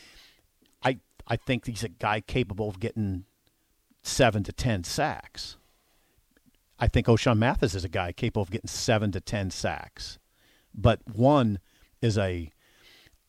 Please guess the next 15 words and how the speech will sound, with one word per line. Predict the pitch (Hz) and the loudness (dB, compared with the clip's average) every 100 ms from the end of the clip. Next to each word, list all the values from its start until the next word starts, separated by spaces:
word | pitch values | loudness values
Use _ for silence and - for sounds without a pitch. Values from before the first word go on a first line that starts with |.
| _ - | _ -2
is | 101 | -2
a | 95 85 | -2 -6
veteran | 82 82 117 117 113 92 | -8 0 2 4 2 0
player | - 123 117 98 | 0 4 4 2
in | 90 | -2
the | |
program | - 135 139 107 92 87 87 87 - - | 0 4 4 2 -6 -6 -8 -8 -10 -6
who's, | 113 98 85 - - _ _ _ - _ _ _ | -4 -4 -6 -10 -14 _ _ _ -20 _ _ _
who's | - 113 95 82 - - - | -4 -2 -2 -6 -10 -12 -16
recognized | 113 127 131 - 98 107 98 90 - | 0 2 2 0 -2 0 0 -2 -2
as | 110 98 | -2 -2
the | - 104 | -4 -10
team's | - 131 117 98 - | -2 2 2 0 -4
foremost | - 113 101 101 85 - | -2 0 2 0 -2 -4
leader. | 104 113 80 | -2 -2 -4